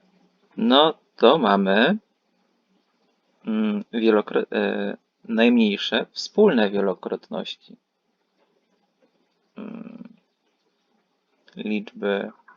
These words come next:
sześć i cztery. Tak naprawdę nie najmniejsze, tylko,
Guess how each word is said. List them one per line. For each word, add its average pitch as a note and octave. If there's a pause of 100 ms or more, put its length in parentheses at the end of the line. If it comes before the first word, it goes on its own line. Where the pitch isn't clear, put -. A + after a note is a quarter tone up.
(840)
sześć -
i A2
cztery. - (540)
Tak -
naprawdę A2
nie G#2+
najmniejsze, A#2+
tylko, A#2